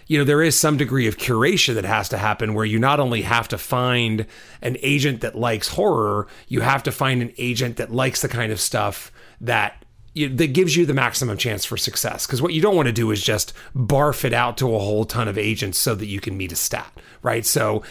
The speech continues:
there is some degree of, like, selection that's going on, if not a, a pretty good degree of selection.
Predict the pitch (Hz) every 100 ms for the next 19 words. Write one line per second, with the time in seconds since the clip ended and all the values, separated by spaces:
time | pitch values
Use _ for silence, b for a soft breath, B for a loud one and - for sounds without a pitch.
0 | B 175 214 - 208 175 135 151 151 117
1 | 117 - - 107 104 123 131 131 - 143
2 | 139 139 139 123 123 110 101 - 98 -
3 | 127 104 110 113 135 143 139 - 143 143
4 | - 151